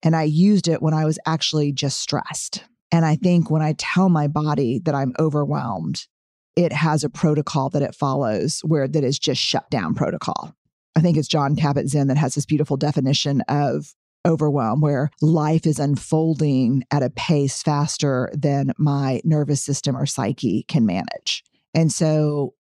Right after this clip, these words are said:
overwhelmed, I need to reserve that term for when I mean it.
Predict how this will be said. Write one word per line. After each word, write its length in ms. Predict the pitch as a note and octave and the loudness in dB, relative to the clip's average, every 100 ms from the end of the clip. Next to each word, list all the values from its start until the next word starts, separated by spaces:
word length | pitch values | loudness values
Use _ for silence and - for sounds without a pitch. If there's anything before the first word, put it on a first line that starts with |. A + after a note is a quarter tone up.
| _ | _
overwhelmed, 920 | F#3+ G3 F3 D#3 D3+ D3 C#3 C#3 B2+ - E3+ | 2 4 4 2 2 2 0 0 -2 0 2
I 80 | |
need 160 | E3+ F3+ | 4 4
to 100 | D3+ | 2
reserve 540 | C#3 C#3 D3+ D3+ D3 | 2 0 2 2 0
that 240 | C#3+ F#2+ - | -2 -6 -6
term 560 | - D3 C#3 C3 D3 D3 _ - | -2 0 2 0 0 -2 _ 0
for 120 | E3 | 2
when 200 | D#3 C#3+ | 2 2
I 100 | A2 | 2
mean 220 | B2+ G2+ | 2 0
it. 280 | - - | -4 -12